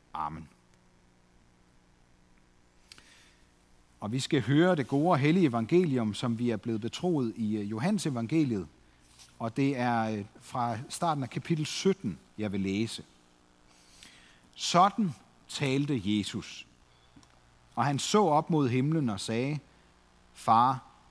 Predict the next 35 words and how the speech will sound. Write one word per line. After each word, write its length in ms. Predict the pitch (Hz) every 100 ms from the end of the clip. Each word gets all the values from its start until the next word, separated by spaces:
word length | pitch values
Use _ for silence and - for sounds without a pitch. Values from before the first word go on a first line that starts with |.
| -
timen 420 | - 147 147 147
er 80 | 113
kommet. 400 | - 98 101 95 - _ _ _ _ _ _ _ _ _ - - -
Herliggør 540 | 139 165 214 208 160
din 200 | 143 135
søn, 360 | 123 - 151 180
for 180 | - 156
at 120 | 139
sønnen 380 | - 196 165 127
kan 160 | 123
herliggøre 540 | 107 131 156 147 127 110
dig, 340 | 113 123 147 - - -
ligesom 320 | 160 175 190
du 160 | 143 180
har 120 | 196
givet 220 | 139 147
ham 120 | 123
magt 320 | 127 135 156 147
over 180 | 123
alle 360 | 120 156 170 190
mennesker, 580 | 151 120 131 143 - 92 - - -
for 120 | -
at 60 | 165
han 120 | 165
kan 120 | 147
give 260 | 156 160 165
evigt 420 | 160 190 196 160
liv 240 | 151 170 131
til 140 | -
alle 300 | 127 127 156
dem, 260 | 143 123 131
du 140 | 131
har 80 | 120
givet 340 | - 107 120
ham. 140 | 107